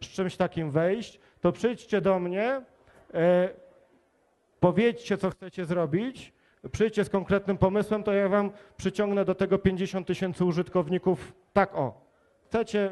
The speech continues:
macie pięćdziesiąt tysięcy użytkowników. Także zapraszam. Dobra. Mm, jeszcze troszeczkę o mobilu, bo jakby ktoś nie wiedział, N K siedzi sobie na mobilu, ma ponad bańkę użytkowników na, możecie nawet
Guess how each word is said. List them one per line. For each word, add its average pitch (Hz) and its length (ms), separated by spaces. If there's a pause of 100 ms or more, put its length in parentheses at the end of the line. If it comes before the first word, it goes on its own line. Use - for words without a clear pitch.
macie 175 300
pięćdziesiąt 160 420
tysięcy 151 360
użytkowników. 139 600 (600)
Także 160 300
zapraszam. 160 500 (360)
Dobra. 165 280 (440)
Mm, 165 320 (220)
jeszcze 214 420
troszeczkę 214 640
o 190 480
mobilu, 175 800 (400)
bo 156 60
jakby 180 240
ktoś - 280
nie 190 120
wiedział, 180 500
N 180 200
K 170 220
siedzi 170 300
sobie 165 260
na 170 140
mobilu, 160 500
ma 170 120
ponad 170 360
bańkę 170 520 (360)
użytkowników 160 1000 (200)
na, 156 500 (540)
możecie 202 440
nawet 196 420